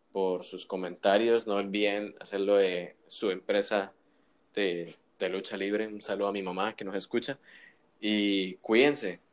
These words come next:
cuídense todos y traten de disfrutar en lo posible lo que queda del dos mil veinte, aunque supuestamente creo que este año no cuenta, entonces seguimos dormidos en el dos mil diecinueve.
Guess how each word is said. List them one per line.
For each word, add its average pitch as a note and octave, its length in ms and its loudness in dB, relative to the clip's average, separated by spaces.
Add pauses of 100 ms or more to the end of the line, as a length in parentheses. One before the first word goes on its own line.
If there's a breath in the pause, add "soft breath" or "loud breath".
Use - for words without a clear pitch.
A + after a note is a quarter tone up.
cuídense A2 500 0
todos A2 500 0
y F2 460 -8 (480)
traten A2 380 0
de G#2+ 80 2
disfrutar G2 500 -2
en A2 80 -2
lo G#2 160 -2
posible G#2+ 720 0 (640)
lo A2 200 4
que G2 120 0
queda G#2 300 4
del A2+ 120 0
dos F#2 200 -8
mil G2 180 -4
veinte, A2 480 -2
aunque G#2+ 300 -6
supuestamente C#3 680 -2
creo C3 180 0
que A#2+ 80 0
este A2+ 160 -2
año A2+ 180 0
no A2+ 160 0
cuenta, A#2+ 300 0
entonces G2+ 800 -6 (1300)
seguimos C3 440 2
dormidos G#2+ 460 0
en G2+ 80 -6
el F#2 100 -6
dos F2+ 140 -8
mil F#2 120 -6
diecinueve. F#2 380 -8